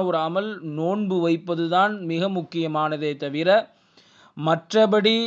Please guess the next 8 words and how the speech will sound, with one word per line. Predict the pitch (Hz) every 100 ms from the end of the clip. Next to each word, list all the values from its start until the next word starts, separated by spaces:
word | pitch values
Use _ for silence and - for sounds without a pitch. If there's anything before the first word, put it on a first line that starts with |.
| 214 - - -
ஷரியத்தில் | 160 202 220 180 202 180
சொல்லப்படாத | 170 180 196 180 185 185 190 185 170 156 - _
தேவையில்லாத | 165 175 196 202 202 202 202 208 208 185 151 - _ _ _ _
துக்கங்கள் | 143 165 - 226 220 208
அனுஷ்டிப்பது, | 180 185 180 196 180 175 165 180 190 180 _ _ _ _ 143
வேறு | 165 202 214
வேறு | 208 208 190
செயல்களை | 185 175 208 190 185